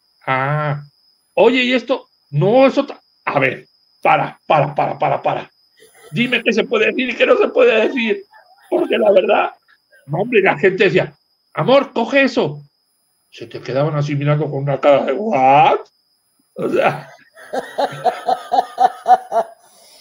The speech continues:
Speaker 2: No se puede decir coger, no se puede decir culo, hombre.
Speaker 1: Bien.
Speaker 2: Y te
Speaker 1: O sea.
Speaker 2: adaptas,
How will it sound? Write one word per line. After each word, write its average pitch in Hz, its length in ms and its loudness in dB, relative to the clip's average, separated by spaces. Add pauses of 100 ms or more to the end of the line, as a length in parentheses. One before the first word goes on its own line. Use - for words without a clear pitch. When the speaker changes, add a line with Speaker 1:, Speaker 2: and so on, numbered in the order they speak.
(120)
Speaker 2:
No 277 140 4
se 269 100 4
puede 254 260 4
decir 247 300 0
coger, 240 540 0
no 262 140 0
se 240 140 -2
puede 233 220 2
decir 214 320 -6
culo, 269 540 4 (560)
hombre. 233 800 2 (320)
Speaker 1:
Bien. 127 240 -4 (1900)
Speaker 2:
Y 226 80 -4
te - 140 -4
Speaker 1:
O 226 60 4
sea. 233 120 2
Speaker 2:
adaptas, 254 440 0